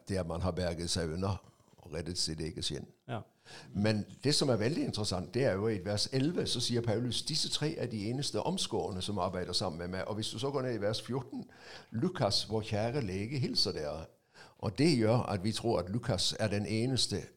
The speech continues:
Speaker 1: ikke-jøde blant de nytestamentlige forfattere, for Paulus regner ham tydeligvis ikke blant de omskårne.
Speaker 2: Nei.
Speaker 1: Og det kan
Speaker 2: Mm.
Speaker 1: tyde på, at han er greker og ikke jøde. Og
Speaker 2: Og da snakker vi også om f-, mest sannsynlig forfatteren bak både Lukas
Speaker 1: Bak både
Speaker 2: evangeliet og Apostlenes gjerninger.
Speaker 1: Og det er to femtedeler av Det nye testamentet.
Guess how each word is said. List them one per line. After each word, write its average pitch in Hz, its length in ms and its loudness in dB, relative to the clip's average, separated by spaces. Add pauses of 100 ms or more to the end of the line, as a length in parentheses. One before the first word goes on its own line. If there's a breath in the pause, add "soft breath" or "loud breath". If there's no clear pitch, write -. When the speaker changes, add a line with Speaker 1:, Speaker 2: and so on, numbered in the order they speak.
Speaker 1:
ikke-jøde 98 560 2
blant 92 400 -2 (120)
de 104 100 2
nytestamentlige 90 720 -2
forfattere, - 520 -4
for - 120 -12
Paulus 120 420 0
regner 107 220 0
ham 101 160 0
tydeligvis 113 520 -2
ikke 117 140 -6
blant 90 300 -2
de 82 80 -2
omskårne. 85 520 -4 (200)
Speaker 2:
Nei. 107 120 -10 (240 loud breath)
Speaker 1:
Og 92 120 -4
det 113 80 4
kan 113 100 4
Speaker 2:
Mm. 107 60 2
Speaker 1:
tyde 113 200 2
på, 95 140 0
at 82 100 0
han 98 160 0
er 104 60 -2
greker 95 360 -2 (140)
og 98 140 -2
ikke 117 220 -2
jøde. 80 340 -6 (540 loud breath)
Og 95 120 -4
Speaker 2:
Og 151 80 2
da 139 160 4
snakker 156 280 2
vi 147 40 6
også 127 240 6
om 123 100 2
f-, - 380 -16
mest 131 200 -2
sannsynlig 127 300 4
forfatteren 120 480 2
bak 110 200 2
både 117 220 0
Lukas 113 260 2
Speaker 1:
Bak 117 100 4
både - 100 8
Speaker 2:
evangeliet 143 320 6
og 135 180 4
Apostlenes 120 500 0
gjerninger. 104 440 -2
Speaker 1:
Og 98 120 -4
det 113 100 6
er 117 40 6
to 117 200 0
femtedeler 95 540 0
av 92 60 2
Det 90 80 -2
nye 104 140 -2
testamentet. - 640 -6